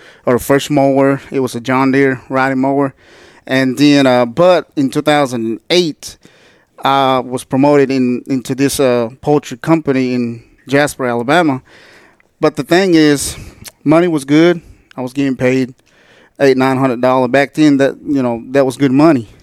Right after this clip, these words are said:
But my second child was just born. Basically, I wasn't happy because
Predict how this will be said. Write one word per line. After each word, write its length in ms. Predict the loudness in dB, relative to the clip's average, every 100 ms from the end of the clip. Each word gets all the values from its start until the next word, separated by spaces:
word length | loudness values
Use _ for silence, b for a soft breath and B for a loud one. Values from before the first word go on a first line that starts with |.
| b b b -10
But 560 | -2 2 2 0 -4 _ B B B B -20 -18
my 300 | -4 0 0
second 360 | 0 -2 -2 -2
child 260 | -2 -2
was 100 | -4
just 220 | -8 -10
born. 360 | -4 -2 -2 -4 _ _ _ _ _ _ _ b b b b b -4
Basically, 520 | 0 0 -2 0 2
I 60 | 4
wasn't 300 | 2 0 -2
happy 440 | -2 -2 -6 -14 _ -8
because 600 | -4 -2 -2 -2 -6 -14